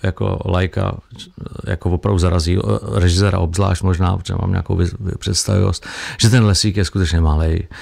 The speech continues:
že je řídkej, že vás vůbec nenapadne, že by jako, jak je vůbec možný, že je jako nedostali. Ano, vidíte tam ty díry po těch dělostřeleckých granátech z války, kde se kluci schovávali, tím pádem byli pod úrovní terénu, tím pádem ty střely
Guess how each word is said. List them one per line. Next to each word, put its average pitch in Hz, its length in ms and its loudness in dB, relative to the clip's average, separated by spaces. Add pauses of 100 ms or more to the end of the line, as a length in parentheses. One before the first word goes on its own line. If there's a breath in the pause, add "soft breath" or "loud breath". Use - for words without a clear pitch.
(120 loud breath)
že 117 120 2
je 107 120 6
řídkej, 90 640 -2 (220 loud breath)
že 101 120 2
vás 104 180 2
vůbec 107 220 0
nenapadne, 98 480 2
že 95 120 2
by 101 220 2
jako, 98 400 2 (1080 loud breath)
jak 113 200 -2
je 110 60 6
vůbec 98 260 4
možný, 127 300 4
že 113 80 4
je 110 80 4
jako 107 220 0
nedostali. 104 640 2
Ano, 104 260 2
vidíte 95 360 2
tam 92 180 2
ty 95 120 2
díry 92 300 4
po 92 160 -2
těch 87 180 -2
dělostřeleckých 87 840 0
granátech 90 460 2
z 80 60 0
války, 82 340 2
kde 82 140 0
se 92 140 0
kluci 90 280 -2
schovávali, 87 560 2
tím 85 180 2
pádem 85 320 4
byli 85 140 0
pod 80 220 -4
úrovní 85 300 0
terénu, 85 400 2
tím 92 200 4
pádem 85 300 4
ty 85 120 -2
střely 90 420 2